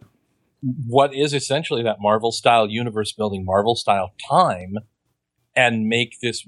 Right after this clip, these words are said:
work in the long term? I've, I've said for a long time, I can't believe they did the universe.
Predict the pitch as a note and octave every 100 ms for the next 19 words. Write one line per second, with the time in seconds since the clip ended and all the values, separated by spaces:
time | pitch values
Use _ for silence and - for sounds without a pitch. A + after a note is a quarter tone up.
0 | F#2+ A2+ G#2+ - G2 F#2+ G2 G2 F#2+ A#2
1 | A2 E2+ - G#2 B2+ - A2 B2+ G#2+ -
2 | - C3 A2 A2+ G#2+ A#2+ A#2 - A#2+ G2+
3 | G2 G2 B2+ B2 G2+ A2 A#2 G#2 G2+ G2
4 | G#2+ G#2+ G2+ G2+ G2+ G2 F2 F2 E2+